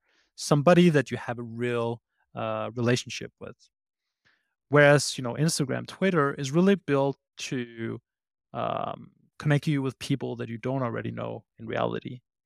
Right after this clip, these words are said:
Um, and that's what we internally call a, uh, preacher or an influencer platform, because in fact, one percent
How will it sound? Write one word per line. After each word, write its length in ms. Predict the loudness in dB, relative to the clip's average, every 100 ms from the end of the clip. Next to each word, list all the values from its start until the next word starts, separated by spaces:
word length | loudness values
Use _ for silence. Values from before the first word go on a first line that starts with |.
| _ _ _ _
Um, 360 | -12 -12 -12 -16 -16
and 120 | 0
that's 280 | 0 0 0
what 140 | -2 -2
we 360 | 0 2 2
internally 600 | 0 -2 -4 -4 -4 -6
call 480 | -8 -8 -6 -6 -6 -10
a, 360 | -12 -10 -12 -18 _ -10
uh, 380 | -6 -6 -8 -10 -6
preacher 680 | 4 4 4 -2 -6 -8 -14 _
or 280 | -4 -2 -2 -6
an 120 | -10 -8
influencer 440 | -8 -10 -10 -12
platform, 440 | -12 -12 -12 -14
because 380 | -10 -6 -6 -8 -14
in 60 | -16
fact, 320 | 0 0 0 _
one 180 | -2 0
percent 480 | 0 -4 -2 -2 -4